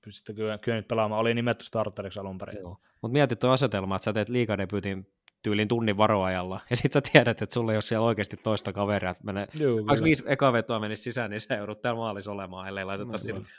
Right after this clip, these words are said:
Speaker 2: Ari Moisesta
Speaker 1: Tä-,
Speaker 2: torjumaan.
Speaker 1: tässä olisin halunnut nähdä nimenomaan futiksesta tuttuja skenaareita, mut ei oo ihan, mennään ihan pari viikon taakse A C, A C Milanin, tota, maalivahti Mike Manian alle, että ajettiin ulos, niin Oliver Giroud meni maaliin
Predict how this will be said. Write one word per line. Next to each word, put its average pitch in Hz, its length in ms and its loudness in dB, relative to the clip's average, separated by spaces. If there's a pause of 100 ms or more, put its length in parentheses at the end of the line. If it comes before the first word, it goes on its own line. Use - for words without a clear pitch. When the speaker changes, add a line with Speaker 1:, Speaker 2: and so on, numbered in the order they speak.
Speaker 2:
Ari 117 220 2
Moisesta 110 380 0
Speaker 1:
Tä-, 101 80 -10
Speaker 2:
torjumaan. 101 400 -8 (460)
Speaker 1:
tässä 151 280 2
olisin 131 140 6
halunnut 131 320 4
nähdä 127 240 4
nimenomaan 120 600 0
futiksesta 113 600 -4
tuttuja 107 340 -4
skenaareita, 110 420 -2
mut 117 240 -6 (260)
ei 123 180 -2
oo 117 80 0
ihan, 120 220 2 (120)
mennään 117 240 -6
ihan 113 120 -6
pari 113 260 0
viikon 104 200 -4
taakse 104 340 -2 (340)
A 110 140 -4
C, 98 60 -6 (420)
A 123 100 0
C 110 140 -4
Milanin, 104 440 -4
tota, 107 340 -4 (1000)
maalivahti 127 480 -2
Mike 120 240 -2
Manian 113 360 -4
alle, 110 200 -2
että - 260 -10
ajettiin 123 440 2
ulos, 123 220 4
niin 120 120 -2
Oliver 156 340 6
Giroud 139 380 4
meni 110 200 -4
maaliin 110 540 0